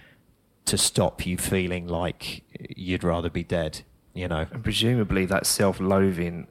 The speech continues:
Speaker 2: enforces the addictive patterns.
Speaker 1: It, it, it completely does. It completely does, yeah, absolutely.
Speaker 2: And I think it, I think I read a comment that you said that it wasn't so much specific foods, it was the quantity. You just needed
Speaker 1: Yeah,
Speaker 2: more
Speaker 1: that's
Speaker 2: and more
Speaker 1: right.
Speaker 2: and
Speaker 1: It
Speaker 2: more.
Speaker 1: wasn't really, I mean,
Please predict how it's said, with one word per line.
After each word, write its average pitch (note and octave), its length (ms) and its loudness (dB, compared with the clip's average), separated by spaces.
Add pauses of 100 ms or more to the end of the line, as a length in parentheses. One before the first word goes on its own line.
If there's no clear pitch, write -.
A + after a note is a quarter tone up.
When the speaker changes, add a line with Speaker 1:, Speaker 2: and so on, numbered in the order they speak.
Speaker 2:
enforces F#2 760 -2
the F2 180 0
addictive - 380 -4
patterns. - 360 0
Speaker 1:
It, C#3+ 160 4
it, C#3 200 4
it C3 160 2
completely A2 440 0
does. - 460 -2
It F#2+ 140 -2
completely F#2+ 420 -2
does, D#2+ 380 -2
yeah, F#2 200 -2 (220)
absolutely. - 460 -2
Speaker 2:
And B2 100 4
I B2 40 4
think D#3+ 280 0
it, A2 140 2 (120)
I - 60 2
think D3+ 240 0
I A#2+ 60 0
read G#2+ 160 2
a G2+ 40 -2
comment G#2 440 0
that C#2 140 -4
you G2 180 0
said - 340 0
that - 180 0
it F#2 120 -4
wasn't A2+ 320 2
so - 120 2
much - 520 2 (500)
specific - 640 2
foods, - 580 -2
it - 100 0
was A#2 100 0
the - 80 -2
quantity. - 720 -2
You G2 140 -4
just - 160 -4
needed F#2+ 260 4
Speaker 1:
Yeah, E3+ 120 10
Speaker 2:
more D#3 40 10
Speaker 1:
that's C#3+ 240 6
Speaker 2:
and - 60 4
more C3 80 8
Speaker 1:
right. A2+ 140 8
Speaker 2:
and G2+ 100 2
Speaker 1:
It D3 60 8
Speaker 2:
more. D#3 160 8
Speaker 1:
wasn't B2+ 380 4
really, A2+ 380 4
I G#2+ 80 4
mean, A2 340 2